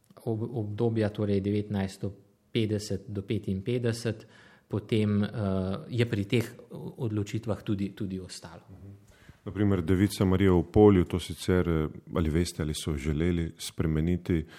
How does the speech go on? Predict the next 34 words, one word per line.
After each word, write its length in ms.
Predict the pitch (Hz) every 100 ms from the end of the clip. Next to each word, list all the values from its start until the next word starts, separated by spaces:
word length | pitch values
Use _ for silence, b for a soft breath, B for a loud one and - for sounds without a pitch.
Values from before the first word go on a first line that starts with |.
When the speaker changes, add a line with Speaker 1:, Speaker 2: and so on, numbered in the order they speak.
| B B B _ -
Speaker 2:
torej, 220 | 76 69 - -
naselje 420 | 82 - 95 78
Polje 340 | 78 95 87 80
nazaj 320 | 78 76 82
v 80 | 76
Devica 380 | 78 80 - 78
Marija 320 | 76 78 82
v 100 | 76
Polju? 380 | - 87 90 101 - - 113
Speaker 1:
Tega 280 | - 160 151
podatka 640 | 143 135 143 147 - 147 117
žal 320 | 131 131 120
nimam, 380 | 123 127 147 135
to 120 | 139
bi 200 | 127 120
pravzaprav 800 | 120 - - 123 117 117 120 117
terjalo 460 | 117 120 113 113 110
neko 640 | 113 113 110 104 101 104 113
poglobljeno 600 | 110 107 107 104 101 120
raziskavo 600 | 113 104 98 - 120 107
vseh 240 | 101 117 -
teh 220 | 117 -
primerov 540 | - 104 113 110 107
in 100 | 107
ugotavljanje, 840 | 104 101 101 101 95 101 104 104 98 - - _ _ -
kaj 320 | 107 95 95 -
se 120 | 110 101
je 80 |
dogajalo 580 | 95 95 101 101 101 98
s 60 | 95
posameznim 720 | - 95 104 101 95 101 101
primerom 500 | 101 98 101 98 98
potem, 400 | - - 101 95
eh, 600 | - - - - -